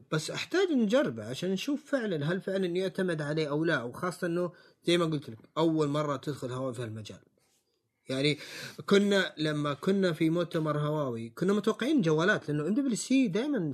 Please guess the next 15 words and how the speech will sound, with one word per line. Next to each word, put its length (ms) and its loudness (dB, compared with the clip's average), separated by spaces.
لعبة 380 2
هواوي 280 2
في 80 -8
الجوالات. 460 -4
فجأة 420 2
ما 260 2
أعلنوا 440 4
ولا 140 2
جوال، 400 2
بس 340 -6
ميت، 280 -2
ميت 280 -2
بوك، 200 -4
that's 200 -8
it. 160 -14